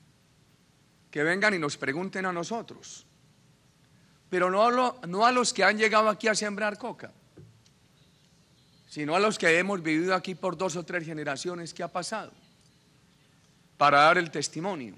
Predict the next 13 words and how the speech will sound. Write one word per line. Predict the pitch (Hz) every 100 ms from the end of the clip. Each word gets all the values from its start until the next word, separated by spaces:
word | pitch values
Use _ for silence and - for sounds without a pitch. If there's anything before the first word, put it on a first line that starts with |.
| - _ _ _ _ _ _ _ _ _ _ _ _ -
de | 131 127
que | 143 127 117 _ -
hemos | 202 196 202 175
visto | 233 208 - - 95 _ _ _ _ _ _ _ _ _ _ _ -
afectarse, | 131 151 131 - 190 196 180 - 190 185 175 - _ _ _ -
reducirse | 143 123 123 202 185 214
muchísimo | 190 185 - 208 165 123 101 90 - _ _ _ _ _ _ _ _ _ _
la | 117 120
fauna | 175 196 202 160 104 - _ _ _ _ _ _ _ _ _ -
acuática, | 110 - 160 185 - - - - _
terrestre, | 127 143 185 - - - _ _ _ _
la | 135 139
flora, | 156 175 151